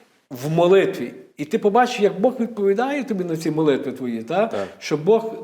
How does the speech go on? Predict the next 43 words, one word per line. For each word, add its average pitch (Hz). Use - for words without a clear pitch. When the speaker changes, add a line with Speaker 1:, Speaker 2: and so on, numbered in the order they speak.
Speaker 1:
де 202
тобі 202
назустріч, 196
Бог 190
не, 185
не 175
ховається 240
так, 214
що 202
ніколи 196
ти 190
не 185
почуєш 180
відповіді 165
на 156
молитву. 151
Ти 165
почуєш 185
не 165
так, 202
як 170
тобі 160
хочеться, 208
так? 156
Не 143
так, 175
як 123
ти 113
собі -
Speaker 2:
Звичайно. 151
Speaker 1:
думаєш. 156
Це -
буде 170
Speaker 2:
Звичайно. 165
Speaker 1:
по-іншому, 175
але 147
це 196
буде 185
дивна 175
зустріч 214
з 143
Ісусом 190
Христом. 139